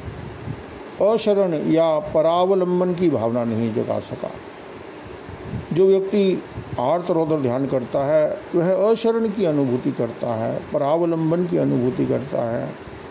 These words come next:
परंतु शूलपाणी यक्ष का वह कृत्य महावीर को परतंत्र नहीं बना सका, क्योंकि महावीर ने अपने राग द्वेष को जीत लिया। महावीर समता में स्थित थे,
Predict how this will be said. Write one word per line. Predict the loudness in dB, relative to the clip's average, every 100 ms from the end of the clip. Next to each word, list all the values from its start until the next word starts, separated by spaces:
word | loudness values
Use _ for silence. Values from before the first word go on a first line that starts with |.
| -14 -10 -12 -12 -2
परंतु | 0 2 2
शूलपाणी | 2 2 2 4 2 2 4
यक्ष | 4 2 0 2 2 2 -4 -12 -16 -16 -16 -16 -16 -16 -14 -14 -14 -14 -14 -14 -14 -14 -4
का | 0
वह | 4 4 4
कृत्य | 0 0 0 2 4 4 2 -2 -2
महावीर | 0 0 0 2 2 2
को | 2 4 2
परतंत्र | 0 -4 -2 0 0 2 2
नहीं | 2 2
बना | 2 0 0
सका, | -2 0 0 0
क्योंकि | 0 0 2 2
महावीर | 2 2 2 2 2 2
ने | 2 2 0 -4 -8 -14 -16 -16 -6
अपने | -4 2 2
राग | 2 0 0 0
द्वेष | 2 2 2
को | -2
जीत | 0 0 0
लिया। | 2 2 2 0 -6 -14 -16 -14 -2
महावीर | 2 4 2 2 0 2 2 2
समता | 0 0 0 0 0
में | 2 0
स्थित | -2 -4 -4 0
थे, | 2 2